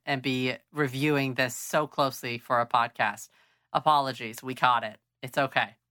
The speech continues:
Um, she was still a very, she did a great job. So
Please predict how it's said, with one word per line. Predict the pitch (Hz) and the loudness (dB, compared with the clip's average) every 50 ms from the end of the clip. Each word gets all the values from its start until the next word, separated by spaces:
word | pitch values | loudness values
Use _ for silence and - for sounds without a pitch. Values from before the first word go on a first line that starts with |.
| _ _ - | _ _ 0
Um, | 143 135 135 135 | 2 2 0 -2
she | - - 175 170 | -4 -4 -4 -4
was | 156 160 - | -4 -6 -6
still | - - - 160 156 151 147 | -6 -4 0 0 2 2 2
a | 120 147 | 2 2
very, | 143 147 139 135 131 127 123 120 - - | 2 2 0 2 0 -2 -4 -6 -10 -8
she | - - 139 | -6 -4 -4
did | 135 139 131 | -2 -2 -2
a | 139 | -2
great | 131 - 143 131 - - | -2 0 0 0 0 0
job. | - 131 120 101 - - _ _ _ _ | 0 0 0 0 -4 -10 _ _ _ _
So | - - - 185 180 175 - - | -4 0 2 2 2 2 0 -4